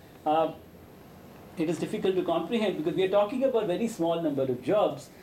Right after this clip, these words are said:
So even minor transfer of benefits to preferred groups, suppose we say Muslims should get quotas, creates major resentment. And to my mind, that can start a political dynamics which we may not be able to deal with.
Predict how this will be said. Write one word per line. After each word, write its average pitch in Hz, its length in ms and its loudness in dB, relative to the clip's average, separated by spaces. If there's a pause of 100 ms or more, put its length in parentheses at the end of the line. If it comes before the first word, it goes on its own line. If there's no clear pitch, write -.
So 247 140 -2
even 240 360 0
minor 208 420 0
transfer 175 540 0
of 151 180 -2
benefits 143 500 -2
to 147 100 -4
preferred 135 420 -2
groups, 226 320 0
suppose 175 280 -2
we 160 120 -2
say 156 220 0
Muslims 139 440 -4
should 131 160 -4
get 127 240 0 (320)
quotas, 180 580 2 (440)
creates 214 380 -2
major 160 400 2
resentment. 135 560 -2
And 135 240 -2
to 147 80 -2
my 151 220 2
mind, 175 360 0 (360)
that 156 280 0
can 160 320 -2 (260)
start 165 400 -2
a 165 40 -2
political 151 420 2
dynamics 143 560 2
which 131 300 -4 (580)
we 135 80 0
may 131 140 2
not 127 240 0
be 127 100 2
able 117 160 0
to 113 60 -4
deal 139 260 0
with. 117 320 -2